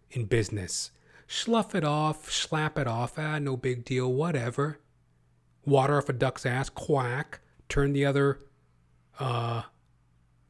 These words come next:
I don't wanna say cheek, because that's a phrase, um, in my Christian belief system,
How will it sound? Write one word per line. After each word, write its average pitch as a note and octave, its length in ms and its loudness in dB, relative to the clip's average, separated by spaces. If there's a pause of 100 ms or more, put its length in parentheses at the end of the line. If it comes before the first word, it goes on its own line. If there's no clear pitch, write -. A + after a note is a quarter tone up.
(340)
I D3 40 0
don't D3+ 100 4
wanna D3 140 4
say B2+ 180 0
cheek, - 540 0 (200)
because C3 340 0
that's C3+ 240 2
a C#3 60 0
phrase, C3 720 0 (640)
um, A2+ 560 -4 (800)
in B2+ 140 0
my B2 320 2
Christian B2 520 -2
belief A2 360 -2
system, C#3+ 540 -4